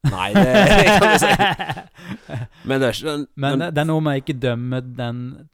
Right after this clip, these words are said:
Speaker 2: gruppe mennesker som, som tror på det. Altså, det, jeg tror
Speaker 1: Nei,
Speaker 2: det er
Speaker 1: men
Speaker 2: noe
Speaker 1: forskningen
Speaker 2: psykologisk.
Speaker 1: sier at det er ikke sånn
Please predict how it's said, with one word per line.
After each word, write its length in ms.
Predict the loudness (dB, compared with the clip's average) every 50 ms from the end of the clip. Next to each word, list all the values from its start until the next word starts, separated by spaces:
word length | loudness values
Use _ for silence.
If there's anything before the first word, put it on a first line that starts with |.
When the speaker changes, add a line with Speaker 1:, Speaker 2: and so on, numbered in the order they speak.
| _ _ _ -20 -20
Speaker 2:
gruppe 300 | -14 -14 -14 -12 -12 -12
mennesker 480 | -12 -10 -10 -10 -12 -14 -14 -12 -12 -12
som, 520 | -10 -10 -10 -10 -10 -10 -10 -12 -12 -14
som 240 | -14 -12 -12 -12 -12
tror 360 | -14 -16 -10 -8 -8 -6 -6
på 100 | -8 -8
det. 80 | -8 -8
Altså, 200 | -8 -8 -8 -10
det, 200 | -10 -10 -12 -14 -16 -18 -16
jeg 160 | -16 -16 -16
tror 160 | -12 -10 -6 -2
Speaker 1:
Nei, 80 | 0
Speaker 2:
det 80 | 2 2
er 40 | 2
Speaker 1:
men 20 |
Speaker 2:
noe 100 | 2 0
Speaker 1:
forskningen 520 | -2 -2 -6 -6 -4 -4 -2 0 0 -2
Speaker 2:
psykologisk. 60 | 0 0
Speaker 1:
sier 240 | -2 0 0 -2
at 100 | -4 -4 -6
det 60 | -8
er 60 | -8
ikke 140 | -6 -4 -4
sånn 260 | -2 -2 -4 -4 -6